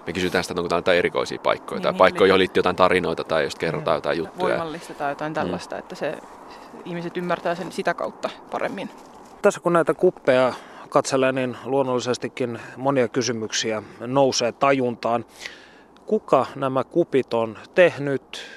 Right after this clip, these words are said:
Speaker 3: milloin ja millä keinoin?
Speaker 1: No siihen on vaikea vastata, koska, koska nämä on todennäköisesti museoviraston tajottanut rautakaudelle. Eli,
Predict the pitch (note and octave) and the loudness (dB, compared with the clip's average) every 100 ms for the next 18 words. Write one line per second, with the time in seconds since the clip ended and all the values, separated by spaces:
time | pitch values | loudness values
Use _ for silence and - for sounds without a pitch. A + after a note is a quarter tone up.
0 | - - _ _ - D3 E3+ F#3+ F#3 D#3+ | -20 -20 _ _ -12 -6 0 4 4 6
1 | D3 C#3+ C#3+ C#3+ C3 B2 - D#3 F#3 D#3+ | 6 6 4 4 2 0 -6 2 4 4
2 | C#3 - F3+ A#2 G2+ - - - - - | 4 6 6 6 -2 -14 -20 -20 -20 -20
3 | - - - - - - - - - - | -20 -20 -20 -10 -8 -8 -10 -20 -20 -20
4 | - - - A2 A#2 A#2 F2+ F#2+ G2+ G2+ | -20 -20 -8 -2 0 0 0 0 0 2
5 | G#2+ F#2+ G2 - F2 - - F#2+ - - | 2 2 0 -2 -10 -8 -8 -8 -10 -12
6 | - F2+ F2 D#2+ E2+ F2 E2+ F2 F#2 F2 | -12 -6 -6 -6 -6 -6 -8 -8 -8 -8
7 | - - - - - - - F2+ F2 F2 | -12 -20 -20 -20 -20 -20 -16 -10 -6 -4
8 | F2 - F2 F2 E2+ F2+ F2 E2+ E2 E2+ | -6 -6 -8 -8 -6 -8 -4 -2 -4 -6
9 | D2+ D#2+ D2+ C#2+ E2 | -6 -6 -8 -6 -8